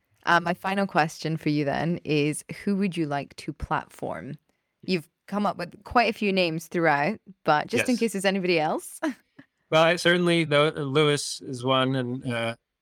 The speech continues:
Speaker 2: Catherine Hayhoe is another. Uh, I mean, another one I, I thought of 'cause I did listen to some of your podcasts and knew you'd ask this question.
Speaker 1: <laughs>
Speaker 2: David Orr is another, um, you know, a kind of a, a father of, of environmentalism and has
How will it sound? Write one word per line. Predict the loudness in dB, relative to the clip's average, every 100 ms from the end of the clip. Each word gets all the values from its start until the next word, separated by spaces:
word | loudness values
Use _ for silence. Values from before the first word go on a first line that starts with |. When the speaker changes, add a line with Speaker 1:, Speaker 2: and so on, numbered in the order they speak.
| _ _ _ _ -14
Speaker 2:
Catherine | -6 -6 -4 -6 -8 -8
Hayhoe | 0 2 4 4 2 -4
is | -8 -6
another. | -2 0 2 2 0 -6
Uh, | -10 -6
I |
mean, | 0 2
another | 4 4 6
one | 4 4
I, | 0 -2 -10
I | -8
thought | 0 2 4
of | 2 -4 -18 _ -10
'cause | -4 -2
I | -2 -6 _ _
did | -2 0
listen | 0 0 -6
to | -4
some | -4 -2
of |
your | -2
podcasts | 0 0 0 -2 -2 -4
and | 0
knew | 2
you'd | 2 0
ask | 0 -4
this | -6
question. | -2 -2 -2 -6 -8 -10 0
Speaker 1:
<laughs> |
Speaker 2:
David | 4 6 6 6
Orr | 6 6 4
is | 0
another, | 0 2 2 -2 -6 -8
um, | -6 -6 -14 _ _
you | -6
know, | -4 -4
a | -8 -12 -8
kind | -6 -4
of | -4
a, | -6 -6 _ _ _ _ _ _ -20 -20 -16
a |
father | -16 0 6 6 6 0 -4
of, | -8 -12
of | -12 -10
environmentalism | -8 -2 0 0 -4 -8 -8 -8 -6 -6 -6
and | -8 -10
has | -12 -12